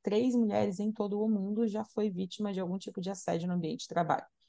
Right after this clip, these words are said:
Esse é um dado, é, mundial de um estudo feito pela Universidade de Princeton. Ah, tipos de assédio. O assédio no trabalho, ele pode se manifestar de várias maneiras. Sexual, moral, discriminação de gênero, comentários ofensivos, intimidação,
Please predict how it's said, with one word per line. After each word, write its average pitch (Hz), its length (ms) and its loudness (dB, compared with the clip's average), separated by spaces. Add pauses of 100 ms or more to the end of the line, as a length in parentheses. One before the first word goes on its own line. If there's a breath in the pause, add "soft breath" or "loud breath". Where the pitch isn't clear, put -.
(240)
Esse 160 160 -6
é 170 40 0
um 165 120 0
dado, 156 600 0
é, 156 280 -4
mundial 160 640 -2
de 180 200 -8
um 170 300 -2
estudo 165 340 -8
feito 165 300 -6
pela 170 160 -2
Universidade 160 560 -4
de 170 100 -16 (100)
Princeton. - 800 -8 (1000 soft breath)
Ah, 175 420 2
tipos 240 360 0
de 196 280 0
assédio. 175 800 -4
O 202 100 0
assédio 214 380 2
no 220 60 2
trabalho, 214 340 4
ele 208 100 -2
pode 202 180 2
se - 60 -6
manifestar 202 380 -2
de 190 100 -4
várias 196 260 4
maneiras. 208 720 2 (320)
Sexual, 269 560 4
moral, 214 400 4
discriminação 180 500 0
de 180 120 0
gênero, 170 500 0
comentários 165 400 -2
ofensivos, 175 720 -2
intimidação, 180 840 -2